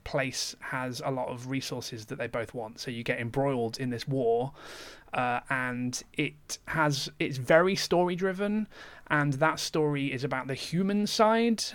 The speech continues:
of conflict. And you have a whole cast of characters, um,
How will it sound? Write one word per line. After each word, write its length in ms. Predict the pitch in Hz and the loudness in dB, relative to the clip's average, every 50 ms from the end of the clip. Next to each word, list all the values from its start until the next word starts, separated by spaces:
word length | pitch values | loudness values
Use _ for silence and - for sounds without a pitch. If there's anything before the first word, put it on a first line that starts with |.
| - | -2
of 200 | - - 208 - | 0 0 0 0
conflict. 840 | - - 233 220 214 - - 233 214 175 - - - - - - - - - - - - - - | 0 0 2 2 2 2 0 0 0 0 -4 -6 -10 -10 -10 -10 -10 -12 -18 -20 -20 -20 -8 -4
And 160 | - 156 151 156 | -2 0 0 0
you 60 | 143 | -2
have 200 | 147 143 156 147 | -2 -2 -2 -2
a 60 | 147 | -2
whole 640 | - - - 170 180 185 185 185 185 185 185 185 | -2 0 4 4 6 6 8 6 6 6 6 4
cast 360 | - - 165 170 156 - - 147 | 2 -2 -4 -4 -4 -4 -6 -8
of 80 | 139 | -6
characters, 920 | - 151 139 139 139 139 - - 143 135 135 131 127 123 127 - - - - - - | -2 0 0 0 0 -2 -4 -6 -4 -4 -4 -4 -6 -6 -6 -8 -8 -10 -8 -6 -4
um, 480 | 139 131 131 127 123 123 123 123 123 | -2 -2 -2 -2 -4 -4 -4 -6 -6